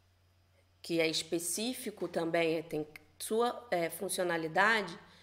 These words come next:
que aí eu uso os dois ali naquele momento. Tá bom, é, Moacir? Então, continuando aqui, hum, eu já falei, é,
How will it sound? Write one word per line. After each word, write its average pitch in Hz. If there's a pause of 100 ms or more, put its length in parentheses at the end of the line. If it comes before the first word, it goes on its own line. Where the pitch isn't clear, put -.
(300)
que -
aí 190
eu 208
uso 196
os 214
dois 190
ali 190
naquele 190
momento. 190 (760)
Tá 165
bom, 233
é, 175
Moacir? 170 (720)
Então, 247
continuando 247
aqui, 196 (880)
hum, 151 (440)
eu 160
já 165
falei, 147 (220)
é, 139